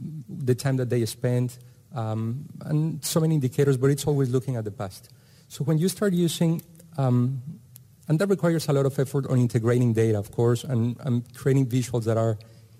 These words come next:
easy to digest by the, by the final users.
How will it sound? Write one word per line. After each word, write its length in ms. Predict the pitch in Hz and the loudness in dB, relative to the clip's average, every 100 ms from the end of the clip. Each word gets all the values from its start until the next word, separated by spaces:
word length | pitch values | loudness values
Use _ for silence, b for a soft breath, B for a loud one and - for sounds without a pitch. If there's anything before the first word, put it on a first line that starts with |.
| - | -6
easy 180 | 135 131 | -2 0
to 160 | 131 | 0
digest 640 | 113 110 110 113 - - - | 2 2 2 2 0 -12 -14
by 440 | 147 127 110 107 | -10 -6 -4 -2
the, 300 | 101 98 101 - - - | -2 -4 -6 -12 -20 -12
by 160 | 127 107 | -6 -4
the 80 | |
final 280 | 101 113 107 | -4 -2 -2
users. 460 | 98 98 - - | -2 -6 -8 -14